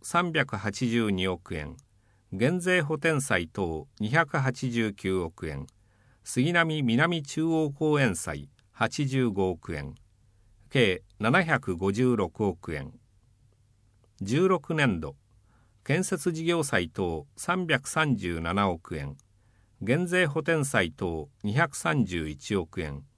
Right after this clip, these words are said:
杉並南中央公園債八十億円、計六百四十八億円。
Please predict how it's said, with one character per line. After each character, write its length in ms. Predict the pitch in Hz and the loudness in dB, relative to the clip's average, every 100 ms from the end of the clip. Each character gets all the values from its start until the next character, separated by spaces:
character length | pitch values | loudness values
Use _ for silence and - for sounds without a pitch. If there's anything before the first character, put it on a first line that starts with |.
| _ _ _ _ - | _ _ _ _ -12
杉 300 | - 131 170 | -2 0 2
並 320 | 165 151 139 | 2 2 0
南 400 | 117 120 170 170 | 4 4 4 0
中 320 | 143 156 165 | -4 -2 0
央 180 | 160 156 | 2 0
公 280 | 139 151 147 | 2 2 4
園 160 | 127 | 2
債 340 | 82 82 76 71 | 0 -4 -8 -10
八 180 | - 107 101 147 | -4 -4 -2 -2
十 160 | 139 | 2
億 340 | 131 117 - 78 | 2 2 -2 -8
円、 160 | 120 - _ _ _ _ _ _ _ - - | -8 -14 _ _ _ _ _ _ _ -12 0
計 320 | 131 95 - - | 4 4 0 -2
六 220 | 113 113 - | 2 2 2
百 260 | 180 165 165 | 0 2 2
四 280 | 165 151 | 2 2
十 240 | 98 85 78 | 0 -2 -6
八 340 | 90 87 - | -6 -6 -2
億 300 | 98 - 85 | -2 -2 -6
円。 200 | 73 69 | -6 -8